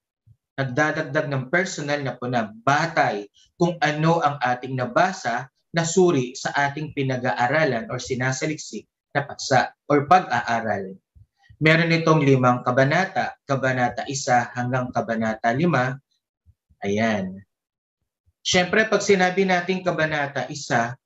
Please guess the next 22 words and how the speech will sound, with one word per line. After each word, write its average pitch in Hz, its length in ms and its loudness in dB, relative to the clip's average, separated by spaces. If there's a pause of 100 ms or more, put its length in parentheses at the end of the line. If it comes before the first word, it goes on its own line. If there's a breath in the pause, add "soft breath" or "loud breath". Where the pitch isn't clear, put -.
(240)
dito 156 320 4
nakapaloob 143 1040 -2
yung 131 280 -2
ang 165 240 0
suliranin 147 600 0
at - 120 -10
kaligaran 123 520 -2
nito. 117 400 -6 (400)
Dito 131 240 2
nakapaloob 151 640 4
yung 135 80 0
introduksyon 147 720 -2
o 120 80 -8
panimula. 123 640 -2 (400 soft breath)
Sa - 160 -2
kabanata 190 800 0
dalawa, 127 560 0 (800)
dito 180 320 4
ay 156 160 0
nakapaloob 139 880 0
ang 147 160 2
mga 135 180 2